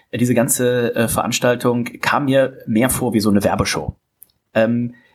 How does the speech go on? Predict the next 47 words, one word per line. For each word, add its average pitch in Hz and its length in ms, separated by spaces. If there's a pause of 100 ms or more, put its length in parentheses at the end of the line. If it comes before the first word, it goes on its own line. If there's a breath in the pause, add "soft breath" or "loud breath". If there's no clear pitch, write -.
es - 160
gab 123 220
ja 127 200
hier 123 240
direkt 127 340
diese, 120 220
diese, 110 320
diese, 101 260
diese 101 220
Chips-Werbung 135 640
am - 120
Anfang, 139 460 (280 loud breath)
dann 113 120
gab's 113 260
noch 127 140
hier 127 180
Slim 180 400
Jim, 160 400 (240 loud breath)
also 123 240
es - 320
ist 151 140
ja 127 80
mittlerweile, 123 640
ist 113 260
es - 120
ja, 101 240
als - 280
wenn 107 140
du, 110 320
äh, 101 280
hier - 180
irgendwie 101 640
Q, 123 220
äh, 123 180
Q 143 200
F - 80
C 147 300
oder 98 220
wie 104 60
die, 104 160
wie 101 80
die 107 160
alle, 104 300
wie 104 120
diese 107 180
Shopping-Sender 95 640
heißen. 120 440